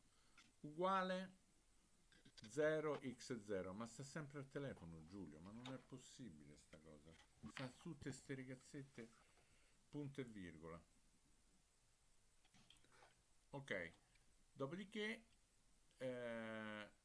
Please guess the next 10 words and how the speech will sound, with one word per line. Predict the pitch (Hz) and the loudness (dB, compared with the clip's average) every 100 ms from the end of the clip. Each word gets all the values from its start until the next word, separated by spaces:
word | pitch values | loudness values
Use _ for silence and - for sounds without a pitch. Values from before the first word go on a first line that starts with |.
| - - | -16 -2
adesso | 151 120 - 135 | 2 2 2 -6
qua, | - 170 185 269 - - - - - 123 | 2 8 8 6 -6 -20 -20 -20 -16 -12
mm, | 55 52 53 - 98 - - - | -10 -8 -10 -10 -10 -12 -16 -16
scrivi | - - 123 101 87 - - | -6 0 2 2 0 -4 -4
int, | 160 143 104 - - 76 - - - - - - - - - - - - - - - - - - - - | -2 0 -2 -4 -6 -6 -10 -20 -20 -20 -20 -20 -18 -18 -16 -18 -18 -20 -20 -18 -16 -14 -12 -14 -18 -10
eh, | 98 85 80 - 160 127 - | -6 -4 -6 -6 -2 -2 -2
x | - 156 240 - - - - - - - - - - - - - - - - - - - - - - - - - | -4 0 0 -2 -16 -20 -20 -20 -20 -20 -20 -20 -20 -20 -20 -20 -20 -20 -16 -14 -14 -20 -20 -20 -20 -20 -10 -2
uguale | 214 151 120 98 104 139 196 - - - - - - - - - - - - | 2 8 10 10 8 4 4 -4 -20 -20 -20 -20 -20 -20 -20 -20 -20 -20 2
asterisco | 143 143 - 160 196 190 - 160 143 | 2 2 4 4 4 0 0 0 0
P, | - 107 | -6 -4